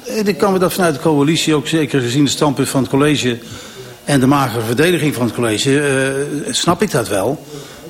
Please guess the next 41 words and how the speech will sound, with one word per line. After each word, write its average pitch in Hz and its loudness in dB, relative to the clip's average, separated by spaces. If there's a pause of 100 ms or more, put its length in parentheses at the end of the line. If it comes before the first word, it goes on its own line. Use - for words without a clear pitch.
(120)
Want 120 0 (100)
het - 4
is 127 2
toch 113 -2
een 117 -4
beetje 107 -2
vervelend 120 0
om, 131 4
eh, 131 0
dan 135 2
helemaal 135 4
meteen 143 2
af 117 -2
te - -4
gaan 110 -2 (560)
met, 139 2
eh, 131 4 (540)
met 139 2
de 135 -2
bebouwing 127 2
op, 117 -4
eh, 127 0
op, 135 -2
op 131 -2
het 135 0
Naakstrand. 110 -2 (560)
Eh, 165 4 (380)
ik - -4
vind 156 6
het 113 2
jammer. 156 4 (320)
Misschien 160 2
dat 139 2
wij, 123 2
eh, 110 -2
voor 135 0
de, 113 0
dit 120 0
amendement 117 0
wel, 113 0
eh, 110 -2